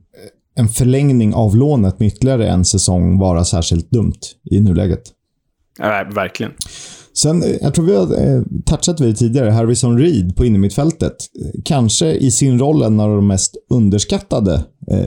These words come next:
Speaker 1: i ligan. Han får inte särskilt mycket cred när du har, eh, en fronttrio med Mitro, Kebano och Wilson.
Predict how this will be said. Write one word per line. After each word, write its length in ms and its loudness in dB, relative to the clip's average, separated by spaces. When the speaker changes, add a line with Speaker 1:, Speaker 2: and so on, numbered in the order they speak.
Speaker 1:
i 100 2
ligan. 460 2
Han 180 2
får 120 0
inte 120 0
särskilt 300 -2
mycket 280 0
cred 260 0
när 120 2
du 80 2
har, 480 2
eh, 180 0
en 120 2
fronttrio 600 2
med 140 2
Mitro, 640 0
Kebano 520 2
och 280 0
Wilson. 460 0